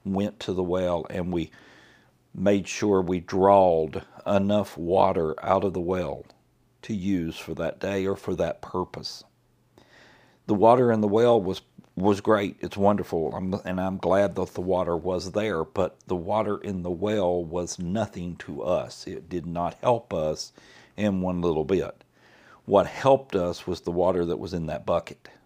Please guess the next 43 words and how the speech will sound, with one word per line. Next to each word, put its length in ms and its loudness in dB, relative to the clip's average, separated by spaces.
And 80 -2
when 180 0
we 80 0
brought 280 4
the 60 -14
bucket 360 0
up 300 2
and 120 -10
we 100 -4
transferred 720 -4
the 60 -6
water 360 0
from 420 -6
the 80 -6
water 380 0
bucket, 640 -4
or 100 -4
the 100 0
well 640 0
bucket, 480 -8
to 220 -2
the 120 -4
bucket 580 2
that 160 -10
we 140 -6
used 540 -4
to 80 -12
carry 480 -2
the 100 -8
water 440 0
in, 380 -8
and 160 -6
we 100 -6
got 240 0
it 140 -2
to 100 -12
the 100 0
house, 640 -4
we 180 -2
could 240 -12
use 560 -2
that 220 2
water 400 -6